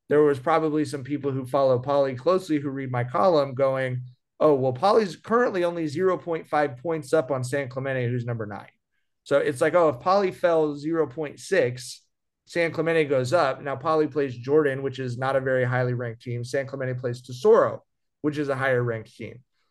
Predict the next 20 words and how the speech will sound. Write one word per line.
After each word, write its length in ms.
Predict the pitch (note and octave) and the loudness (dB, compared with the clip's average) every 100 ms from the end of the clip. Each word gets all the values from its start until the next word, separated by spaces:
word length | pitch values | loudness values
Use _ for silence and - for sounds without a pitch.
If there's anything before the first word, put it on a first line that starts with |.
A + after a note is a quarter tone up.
| _ _ _ _ | _ _ _ _
You 140 | D3+ F3+ | 2 6
have 120 | F#3+ | 6
the 100 | E3+ | 4
chance 340 | - A#3+ A3+ | 2 2 2
there 180 | - D3 | 2 2
that 140 | C#3 C3+ | 0 -4
San 180 | D#3+ | -6
Clemente 340 | C#3+ D3+ D3 C3+ | -6 -6 -4 -2
jumps 300 | C3 C3 B2 | -4 -4 -4
Poly 380 | D3 C#3 B2+ B2+ | -2 0 0 -2
to 100 | B2+ | -4
number 260 | B2 A#2 | -4 -4
eight. 280 | - A2+ - - | -4 -8 -10 -4
And 100 | D3 | -2
if 80 | C3+ | 0
they 140 | F3 | 2
did 180 | D#3+ A3+ | 4 6
an 120 | E3+ | 4
eight-team 440 | - E3+ E3+ D#3 C3+ | 0 -6 -6 -8 0
bracket, 480 | E3+ G3+ C3 C3 | 2 2 0 -6